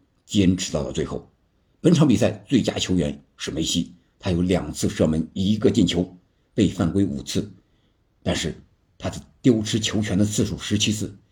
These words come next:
也是本场比赛最高的，说明墨西哥队对于梅西防守非常具有针对性和强度。而本场比赛呢，梅西也是罕见的有了三次犯规的数据，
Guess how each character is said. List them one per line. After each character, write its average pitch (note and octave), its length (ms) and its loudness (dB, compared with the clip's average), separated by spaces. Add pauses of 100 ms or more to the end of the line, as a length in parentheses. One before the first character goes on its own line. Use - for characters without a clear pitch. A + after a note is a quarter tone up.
也 F#2 220 -2
是 - 240 -6 (360)
本 F#2 120 2
场 E2+ 160 0
比 E2 80 0
赛 C#2+ 140 -6
最 D#2 140 -4
高 C#2 180 -4
的， A#1+ 100 -16 (360)
说 A#2+ 160 4
明 G#2+ 360 6 (720)
墨 A2 180 4
西 A2 160 0
哥 G#2+ 120 4
队 - 320 2
对 F#2 120 4
于 E2+ 120 4
梅 F2+ 260 4
西 A#2+ 220 2
防 G#2+ 260 0
守 G#2 160 -2 (140)
非 G#2 280 6
常 C#2+ 240 -4
具 - 140 -4
有 D2+ 180 -2 (200)
针 G#2+ 180 4
对 G#2+ 100 2
性 D#2 200 -2
和 - 120 -10
强 - 220 -10
度。 - 180 -8 (720)
而 F#2+ 100 0
本 G#2 160 4
场 A2 140 2
比 F2+ 100 4
赛 F2+ 140 4
呢， D2+ 160 -2 (360)
梅 G2+ 220 4
西 G2 300 2
也 F2+ 140 2
是 - 280 -4 (520)
罕 F#2 440 -2
见 G#2 200 6
的 E2 100 2
有 D2+ 140 -2
了 C2+ 160 -4
三 C3 360 6
次 B2 220 -4
犯 G2+ 380 2
规 C3+ 120 4
的 C3 80 4
数 G#2 220 -2
据， F2 260 -2